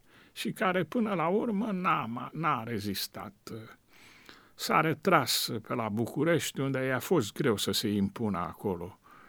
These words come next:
Revista a avut, uh, poetul Nicolae Fătu, uh, Artur Porumboiu,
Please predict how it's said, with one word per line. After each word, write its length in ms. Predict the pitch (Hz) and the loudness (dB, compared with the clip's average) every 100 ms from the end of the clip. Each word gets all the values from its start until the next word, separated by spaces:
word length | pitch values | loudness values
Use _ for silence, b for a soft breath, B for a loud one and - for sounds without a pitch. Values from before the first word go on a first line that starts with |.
| b b b b - | b b b b 2
Revista 600 | 170 170 170 220 - 240 | 8 8 12 10 10 8
a 200 | 233 233 | 10 10
avut, 380 | 202 226 - - | 10 8 6 4
uh, 300 | 113 110 104 | 6 6 4
poetul 400 | - 180 165 175 | 4 6 6 6
Nicolae 600 | 143 147 151 135 127 127 | 6 6 6 6 6 6
Fătu, 960 | 147 - 220 175 - - 92 101 110 117 - b b b b | 4 4 6 6 4 -2 0 -2 -6 -10 -18 b b b b
uh, 180 | 147 120 | 0 2
Artur 440 | 147 135 127 147 117 | 8 8 8 4 6
Porumboiu, 1200 | - 135 160 165 156 196 160 104 90 107 117 117 | 6 6 8 8 12 12 10 6 2 -4 -8 -10